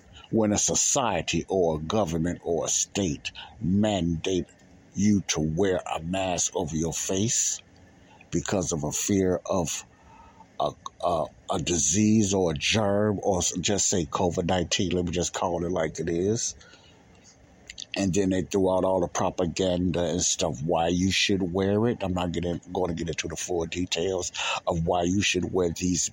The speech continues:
masks. And you only hear one side of why you should wear it. Then they tell you you should wear it because it's gonna protect your family, it's gonna protect your grandma, et cetera.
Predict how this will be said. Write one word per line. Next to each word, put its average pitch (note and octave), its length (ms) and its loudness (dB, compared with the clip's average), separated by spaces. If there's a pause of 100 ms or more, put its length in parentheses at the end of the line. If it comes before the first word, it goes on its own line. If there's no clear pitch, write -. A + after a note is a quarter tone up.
(100)
masks. F2+ 600 -2 (1800)
And A2+ 120 4
you G#2 160 6
only G2+ 260 6
hear G2 200 2
one E2 360 2
side F#2 520 0
of F#2+ 80 0
why F2+ 180 2
you F#2 160 2
should F#2+ 240 0
wear F2+ 480 2
it. B2 80 -4 (400)
Then - 80 0
they F#2 120 2
tell - 140 -2
you F2 100 2
you F#2 40 0
should F#2 240 0
wear F2+ 260 2
it E2+ 60 0
because E2+ 280 -4
it's - 80 -2
gonna F2 220 -2
protect E2+ 480 -4
your F#2 140 2
family, E2+ 480 -2
it's F#2 100 0
gonna E2+ 200 -2
protect - 380 -6
your F2 120 0
grandma, E2 800 0
et E2+ 80 0
cetera. D#2+ 640 -2